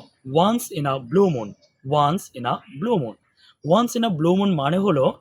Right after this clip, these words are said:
এমন কিছু ঘটনা যেটা খুব কম ঘটে, এমন ঘটনা যেটা খুবই কম ঘটে। যেমন একটা এক্সাম্পল দেখি, I see him once in a blue moon because she moved abroad. I see him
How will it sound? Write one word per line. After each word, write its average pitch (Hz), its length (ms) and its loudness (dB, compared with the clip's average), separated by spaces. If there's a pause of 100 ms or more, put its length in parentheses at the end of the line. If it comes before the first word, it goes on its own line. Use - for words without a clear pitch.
(420)
এমন 208 380 0
কিছু 170 280 -8
ঘটনা 135 360 -8 (100)
যেটা 208 200 -8
খুব 208 260 -6
কম 175 220 2
ঘটে, 120 280 -8 (380)
এমন 156 280 -2
ঘটনা 143 380 -2 (420)
যেটা 160 180 -4 (100)
খুবই 214 280 -4
কম 165 220 -2
ঘটে। 110 280 -12 (880)
যেমন 185 340 2
একটা 180 180 -4
এক্সাম্পল 170 420 0
দেখি, 147 240 -2 (1080)
I 165 160 2
see 233 340 -4
him 180 400 2
once 175 340 -2
in 151 120 -6
a 131 60 -6
blue 143 280 -2
moon 151 360 -4 (560)
because 165 520 2 (160)
she - 180 -6
moved 160 480 0 (100)
abroad. 131 420 -4 (560)
I 143 180 0
see 240 420 -4
him 165 320 0